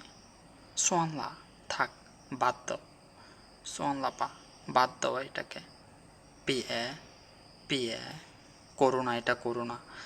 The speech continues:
কাউকে আপনি নিষেধ করতে আছেন, পিএ খান, দেখো না। পিএ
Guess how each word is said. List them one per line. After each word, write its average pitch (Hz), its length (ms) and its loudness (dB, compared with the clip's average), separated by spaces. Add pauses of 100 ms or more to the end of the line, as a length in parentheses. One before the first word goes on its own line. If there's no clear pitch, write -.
(140)
কাউকে 120 300 4
আপনি 120 220 0
নিষেধ 123 460 2
করতে - 260 0
আছেন, 120 300 -2 (160)
পিএ 123 220 0
খান, 135 300 0 (500)
দেখো 131 340 2
না। 120 200 2 (680)
পিএ 123 380 2